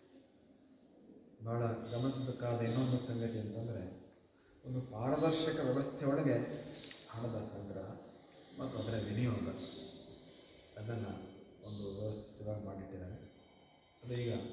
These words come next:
ಹದಿನೈದು ತಾರೀಕಿನಿಂದ ವಿದ್ಯುಕ್ತವಾಗಿ ಕೆಲಸ ಮಾಡಲು ಪ್ರಾರಂಭ ಮಾಡ್ತಾರೆ. ಮತ್ತು ನಿಗದಿತ ವೇಳೆಯೊಳಗೆ ಸಂಗ್ರಹ ಮಾಡಿ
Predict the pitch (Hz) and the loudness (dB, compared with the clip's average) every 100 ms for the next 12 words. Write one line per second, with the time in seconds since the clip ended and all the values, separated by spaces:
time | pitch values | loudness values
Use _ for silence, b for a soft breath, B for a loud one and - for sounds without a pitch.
0 | - - - - - 120 123 117 120 104 | -10 -16 -18 -20 -12 -6 -4 -4 -6 -8
1 | 101 101 113 123 107 - 104 107 127 120 | -8 -8 -6 -4 -4 -6 -8 -6 -6 -6
2 | - 107 113 110 101 - 101 95 107 - | -8 -6 -6 -6 -8 -10 -12 -12 -12 -12
3 | - 92 92 90 - - - - - - | -12 -12 -12 -12 -12 -14 -16 -18 -18 -18
4 | - - - - - - - - 135 131 | -18 -20 -20 -20 -20 -20 -16 -10 -6 -2
5 | 117 123 143 165 - 135 135 139 135 139 | 0 4 4 4 6 8 10 10 8 8
6 | 135 - - - - - - - 113 110 | 6 2 0 -6 -8 -12 -12 -8 -6 -4
7 | 110 107 120 110 98 - | -4 -2 -2 -2 -4 -6